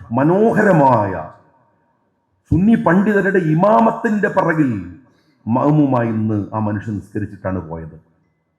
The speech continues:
ബാഫക്കിത്തങ്ങള് ഞാൻ വിചാരിക്കുന്നു ജനിക്കേണ്ടിയിരുന്ന കാലം പതിറ്റാണ്ടുകൾക്ക് മുമ്പല്ല,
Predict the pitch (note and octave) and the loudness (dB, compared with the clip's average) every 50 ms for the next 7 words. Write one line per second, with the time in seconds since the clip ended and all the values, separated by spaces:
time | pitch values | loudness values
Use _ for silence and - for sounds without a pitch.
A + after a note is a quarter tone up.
0 | _ _ _ _ _ _ _ _ _ _ _ _ _ _ _ _ _ _ _ _ | _ _ _ _ _ _ _ _ _ _ _ _ _ _ _ _ _ _ _ _
1 | _ E2+ F2+ G2+ A#2 C3 C3 - F3 E3 - - D#3 - E3 D3+ D#3 D3+ C#3+ C#3+ | _ -6 -4 -2 -2 -2 -4 -6 -10 -12 -10 -10 -8 -4 -2 -2 0 0 -2 -2
2 | C3+ - - - - _ _ _ _ _ _ _ _ _ _ _ _ _ _ _ | -4 -6 -10 -14 -18 _ _ _ _ _ _ _ _ _ _ _ _ _ _ _
3 | _ _ _ _ - A2 A#2+ C3 C3+ A#2+ A#2+ A#2 A2+ G#2+ G#2 F#2+ - G2+ F#2 F2+ | _ _ _ _ -8 -4 -2 -2 0 0 2 2 2 0 0 -4 -4 -4 -4 -4
4 | E2+ E2 D#2+ E2 G2+ G2+ G#2 G#2 - - - A#2+ A2 G2+ G2+ G2+ F#2+ F2+ F2 F2 | -4 -6 -4 -2 0 0 0 -2 -4 -2 0 0 2 2 2 0 0 -2 -4 -4
5 | F2 E2 - E2 D#2+ D#2+ E2 E2 D#2+ D#2 E2 F2+ D#2+ F#2 E2 - G#2 G#2 G2 F#2 | -6 -6 -6 -6 -6 -4 -4 -6 -6 -6 -8 -10 -10 -10 -10 -8 -6 -6 -6 -6
6 | F#2 - F2+ E2+ - - F2 E2+ D#2+ D#2 D#2 D#2 D#2+ D#2+ D#2+ E2 | -8 -8 -10 -12 -12 -10 -10 -8 -8 -8 -8 -8 -10 -10 -12 -14